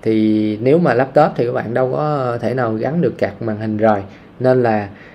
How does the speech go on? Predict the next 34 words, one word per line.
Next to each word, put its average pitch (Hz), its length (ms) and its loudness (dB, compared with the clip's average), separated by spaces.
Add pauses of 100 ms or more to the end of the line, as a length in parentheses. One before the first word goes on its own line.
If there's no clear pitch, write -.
(120)
à, 123 420 -4
tốt 151 120 2
nhất 196 140 0 (320)
là 101 320 -2
laptop 135 360 0 (120)
thì 107 280 0
phải 98 360 -6
là 131 140 -2
Intel 120 560 -4
Gen 123 220 -2
bốn 139 240 2
trở 117 140 0
đi. 135 220 4 (420)
Đó, 123 140 -2 (420)
thì 107 340 0 (300)
ở 127 120 -2
đây 143 180 4
mình 113 240 -2
chỉ 110 160 -4
nói 143 380 -2
về, 104 440 0
à, 104 400 -8
Intel 131 360 0
thôi 127 160 0
các 131 80 -4
bạn. 110 200 -2
Còn, 110 300 0
à, 107 120 -6 (840)
ừm, 110 760 -6
đa 127 200 -2
số 143 260 0
những 143 160 -2
cái 143 100 -2
laptop 147 400 -2